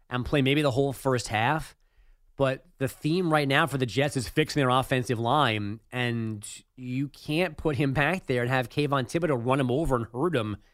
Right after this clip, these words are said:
in a preseason game. Whether they're meeting again in the regular season or not, I, I, to me, the list is longer and longer every summer, but Rodgers has been on it for a while. He just,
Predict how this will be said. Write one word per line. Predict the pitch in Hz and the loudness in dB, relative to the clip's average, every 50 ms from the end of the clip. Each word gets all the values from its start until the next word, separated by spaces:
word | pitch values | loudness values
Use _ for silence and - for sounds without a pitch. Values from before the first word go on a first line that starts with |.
| _ _ _ _ | _ _ _ _
in | 139 135 | -6 -6
a | 123 | -6
preseason | - - 135 131 - - 127 151 165 175 170 120 | -4 -4 -4 -4 -4 -2 -2 -2 -2 -2 -2 -2
game. | 101 87 76 65 - _ _ _ _ _ _ | -4 -6 -10 -12 -16 _ _ _ _ _ _
Whether | - 156 180 190 | 0 0 2 2
they're | 175 170 151 | 2 2 2
meeting | 160 190 208 185 | 2 2 0 0
again | 160 139 160 175 180 | 2 2 2 2 4
in | 170 | 2
the | 151 135 | 2 4
regular | 135 151 170 185 185 | 2 2 2 2 0
season | 139 151 147 139 | 0 0 0 0
or | 120 | 0
not, | 113 135 175 185 151 120 110 - - _ _ _ _ _ _ _ _ _ - | 2 2 2 4 2 2 0 -2 -8 _ _ _ _ _ _ _ _ _ -4
I, | 123 - - - | -4 -4 -2 0
I, | 135 143 143 | 0 0 0
to | 139 - - 151 | -2 -2 -2 0
me, | 139 151 160 160 147 143 139 - _ _ _ _ _ _ _ _ _ _ _ _ _ _ - | 2 2 2 2 2 0 -2 -4 _ _ _ _ _ _ _ _ _ _ _ _ _ _ -4
the | 143 135 | -4 -2
list | 127 147 170 165 - - | 0 0 0 0 0 0
is | 170 147 135 120 107 - - _ _ | 0 0 0 -2 -4 -8 -14 _ _
longer | 131 131 143 143 147 160 165 156 156 151 | 0 4 4 6 6 4 4 2 2 2
and | 143 143 | 4 4
longer | 139 143 156 160 147 147 139 | 4 4 4 4 4 4 4
every | 139 131 139 135 | 4 4 2 0
summer, | 127 - 147 135 139 156 170 185 175 - - _ _ _ _ _ _ _ _ _ - | 0 2 2 2 2 2 2 0 0 -4 -10 _ _ _ _ _ _ _ _ _ -4
but | 131 127 120 123 - _ _ _ _ _ _ _ _ _ _ _ _ _ _ - | -2 -2 -2 -4 -10 _ _ _ _ _ _ _ _ _ _ _ _ _ _ -2
Rodgers | 113 123 135 156 143 156 135 | 0 2 2 2 2 2 2
has | 143 127 110 | 2 0 2
been | 123 127 | 2 4
on | 135 143 156 | 4 4 4
it | 151 | 2
for | - - 131 | 2 0 0
a | 120 | 2
while. | 117 120 117 127 147 165 165 | 2 4 4 4 4 2 2
He | 165 - 156 139 147 | -2 -4 -4 -4 -2
just, | 143 156 131 104 | -2 -2 -2 -4